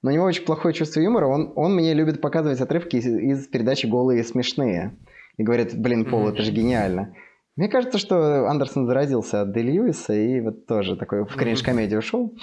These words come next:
Speaker 1: Было бы интересно посмотреть на, а, его работу, я не знаю, э, в каком-нибудь таком сериале. Но тут ещё момент, э, что у него же жена, Майя Рудольф, она, э, вышла из, э, Saturday Night Live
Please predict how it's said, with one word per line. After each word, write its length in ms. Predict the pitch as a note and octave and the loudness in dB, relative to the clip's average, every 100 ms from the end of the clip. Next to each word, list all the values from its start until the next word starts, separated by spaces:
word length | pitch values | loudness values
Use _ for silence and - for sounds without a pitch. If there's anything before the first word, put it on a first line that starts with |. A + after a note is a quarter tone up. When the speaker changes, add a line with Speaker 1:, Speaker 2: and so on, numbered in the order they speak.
| - - - - | -18 -18 -12 -2
Speaker 1:
Было 160 | D#3 | 0
бы 100 | D#3 | 2
интересно 400 | D#3+ E3 D#3+ C#3 | 0 2 0 -2
посмотреть 480 | B2+ D3+ C#3+ C#3 - | -4 -2 0 0 0
на, 400 | A#2+ A#2 A2+ A2+ - - - - - _ - | 0 0 0 -2 -8 -18 -20 -20 -20 _ -4
а, 120 | A#2 | 0
его 260 | B2 C3 | 2 2
работу, 380 | B2+ B2 B2 A#2+ | 0 2 0 0
я 80 | A2 | 0
не 120 | A2+ | 0
знаю, 560 | A2 A#2 G#2 G2 F#2+ G2 - _ - _ _ - - | 0 0 0 0 -2 -6 -16 _ -20 _ _ -20 -6
э, 340 | A2+ G#2 G#2 G2 | -2 0 0 -4
в 260 | - - - | -10 -20 -14
каком-нибудь 500 | - B2+ A2+ G#2 G2+ - | -6 0 0 0 -2 -6
таком 240 | - G#2+ | -4 -6
сериале. 540 | - C3 A#2+ F#2+ G2 - - - | -4 -2 -2 -2 -8 -14 -16 -2
Но 80 | E3 | 0
тут 120 | G3 | 0
ещё 140 | G3 F3+ | 0 0
момент, 400 | D#3+ F3 F#3 F3+ - | 2 2 0 -2 -8
э, 800 | E2 A2+ G#2+ G#2 G#2 G#2 G#2+ G#2 A2+ | -2 0 2 2 2 2 0 0 -2
что 200 | - A#2 | -2 0
у 40 | |
него 220 | B2 A#2+ | 2 2
же 140 | A2 G#2+ | 0 0
жена, 520 | B2 D#3 G#3 A3 - _ _ | 0 0 0 -2 -10 _ _
Майя 240 | A#2+ A2 G#2+ | -2 0 2
Рудольф, 340 | G#2+ G2+ G2+ - - _ _ _ | 2 0 -2 -8 -18 _ _ _
она, 720 | G#2+ G#2+ C#3 E3+ F3 E3 F3 - | -2 0 2 2 0 -2 -8 -8
э, 520 | - A2 A2 A2 A2 A2 - _ _ _ _ _ _ | -2 0 0 0 -2 -4 -12 _ _ _ _ _ _
вышла 420 | B2 D3 - - | 0 0 0 0
из, 380 | A2 G#2+ G#2 G2+ | 2 2 0 0
э, 300 | G#2+ G#2 G#2 | 0 2 0
Saturday 420 | G#2 A#2 G#2+ A2 | -2 -4 -2 0
Night 220 | A2 A2+ A2+ | 2 0 0
Live 320 | C#3 G3 | 0 0